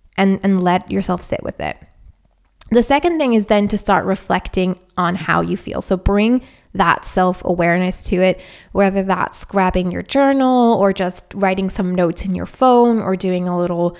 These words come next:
brain dump. Reflect on your current feeling. Reflect on what your mindset is right now.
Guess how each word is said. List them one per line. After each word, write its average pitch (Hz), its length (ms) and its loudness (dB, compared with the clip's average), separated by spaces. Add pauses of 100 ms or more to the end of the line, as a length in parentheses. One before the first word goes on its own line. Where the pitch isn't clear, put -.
(400)
brain 214 340 4
dump. 202 420 2 (280)
Reflect 226 540 0
on 285 300 0 (220)
your 190 240 2
current 214 560 -2
feeling. 202 720 0 (240)
Reflect 202 600 -2
on 185 500 0 (120)
what 190 300 0
your 202 160 4
mindset 185 640 0
is 180 240 0
right 175 260 0
now. 175 520 0